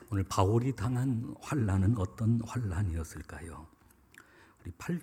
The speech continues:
절 말씀, 우리 구 절 말씀 우리 같이 한번 읽겠습니다. "형제들아, 우리가 아시아에서 당한 환난을 너희가 모르기를 원하지 아니하노니 힘에 겹도록 심한 고난을 당하여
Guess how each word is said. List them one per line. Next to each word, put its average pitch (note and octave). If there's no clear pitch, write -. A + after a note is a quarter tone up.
절 A#2+
말씀, F#2
우리 E2
구 A2
절 G2+
말씀 F#2
우리 -
같이 -
한번 E2+
읽겠습니다. F2+
"형제들아, F#2+
우리가 C#3
아시아에서 B2+
당한 A2+
환난을 A#2+
너희가 G2+
모르기를 F#2
원하지 A2
아니하노니 G#2
힘에 F3
겹도록 A#2+
심한 C3
고난을 A2
당하여 F2